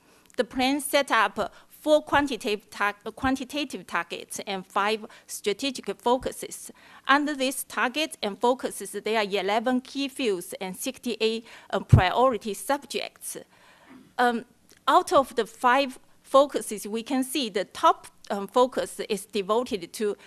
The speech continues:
developing technologies in energy, water resources, and environmental protection. Based on this National Science and Technology Plan, the Energy Bureau of N D R C formulated a mid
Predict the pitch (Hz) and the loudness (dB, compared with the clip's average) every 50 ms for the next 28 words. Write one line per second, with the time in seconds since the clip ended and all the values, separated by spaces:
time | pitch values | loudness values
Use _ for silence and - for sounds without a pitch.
0 | - _ _ - 208 170 208 220 240 240 - 247 233 233 - 226 190 - 233 208 | -20 _ _ -4 -2 2 2 2 2 2 0 -4 -4 -4 -4 -6 -8 -4 -2 0
1 | 196 214 208 175 170 - 156 151 - - 185 160 202 196 - - 220 214 220 226 | 0 0 0 -2 -4 -8 -12 -10 -8 -8 -6 -6 -6 -6 -4 -4 -2 0 0 -2
2 | 220 226 226 226 220 226 - - - - _ - 202 220 233 262 254 233 208 202 | -2 -2 -4 -6 -6 -8 -10 -16 -20 -20 _ -2 0 0 2 2 0 0 -2 -4
3 | 220 - - 151 170 - - - - - - 190 185 - - 185 185 190 190 196 | -6 -4 -6 -6 -6 -6 -8 -8 -6 -6 -4 -6 -6 -6 -6 -4 -2 -2 -2 -2
4 | 180 175 180 - 208 180 - - 175 - - 185 208 - - - - - - _ | -2 -6 -6 -6 -8 -8 -8 -10 -14 -8 -6 -6 -6 -6 -8 -10 -10 -12 -14 _
5 | _ _ _ _ _ - - - - - _ _ _ _ - 269 311 381 - - | _ _ _ _ _ -20 -20 -20 -20 -20 _ _ _ _ 4 4 4 4 2 4
6 | - 311 285 277 269 262 247 254 - - 202 196 202 208 226 262 - 330 294 294 | 6 8 8 8 6 4 2 2 0 -4 -4 -2 0 0 0 0 -2 -2 0 0
7 | 294 294 302 - - _ - - - 240 254 262 269 262 - - - 196 202 - | 0 0 0 -4 -10 _ -4 0 0 2 4 2 2 0 0 -4 -6 -6 -6 -6
8 | 214 196 - 220 214 214 254 254 214 - 196 - - - 185 185 196 170 165 170 | -8 -6 -4 0 0 2 2 0 -2 -4 -10 -12 -10 -8 -6 -6 -6 -6 -8 -12
9 | 170 - - - - _ _ - 214 214 - - 285 330 359 349 302 240 - 254 | -14 -18 -20 -20 -20 _ _ -10 -8 -8 -4 -2 -2 -2 0 -2 -4 -4 -4 -6
10 | 262 262 247 - _ _ - 240 269 302 285 254 208 175 - - 196 - - - | -6 -6 -6 -10 _ _ -2 0 2 4 6 6 6 6 4 2 2 0 -2 -2
11 | 226 240 247 247 247 247 - - 214 208 220 233 - - 277 226 190 170 - - | 0 0 0 0 0 -2 -2 0 -2 -2 -2 -6 -8 -6 -6 -6 -6 -8 -12 -16
12 | - _ _ - - 302 320 320 320 285 240 220 208 208 202 202 - 190 175 170 | -20 _ _ -4 2 4 4 4 4 2 2 2 0 0 -2 -2 -4 -6 -6 -6
13 | - - - 202 190 175 160 - - _ _ _ _ _ _ _ _ - 262 311 | -6 -4 -2 0 0 0 -2 -4 -10 _ _ _ _ _ _ _ _ 2 2 2
14 | 339 294 | 2 0